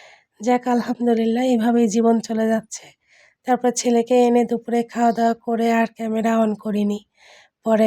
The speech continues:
সন্ধ্যার সময় এখন একটু পাঁপড় ভেজে নিচ্ছি, চা দিয়ে খাবো। ছেলে মেয়েরা আরও অন্য অন্য কিছু খাইলো। আর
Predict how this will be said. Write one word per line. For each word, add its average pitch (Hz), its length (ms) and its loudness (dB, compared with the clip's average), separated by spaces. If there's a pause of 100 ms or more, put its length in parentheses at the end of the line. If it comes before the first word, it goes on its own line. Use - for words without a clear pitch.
সন্ধ্যার 214 460 0
সময় 233 240 4
এখন 220 180 -4
একটু 220 180 -6
পাঁপড় 226 440 -6
ভেজে 220 300 -2
নিচ্ছি, 214 460 -4
চা 220 280 -2
দিয়ে 214 220 0
খাবো। 202 360 -6 (600)
ছেলে 240 280 2
মেয়েরা 233 460 4
আরও 226 240 4
অন্য 233 220 2
অন্য 233 180 2
কিছু 240 300 -6
খাইলো। 233 380 2 (840)
আর 220 220 4